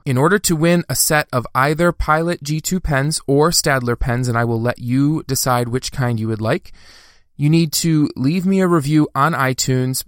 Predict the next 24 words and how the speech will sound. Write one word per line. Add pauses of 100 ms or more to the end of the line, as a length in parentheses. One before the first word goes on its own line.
by
September
fifth,
two
thousand
eighteen.
So
that's
a
week
from (220)
the
date
of
the
airing
of
this
podcast. (420)
And
if
you
do
that,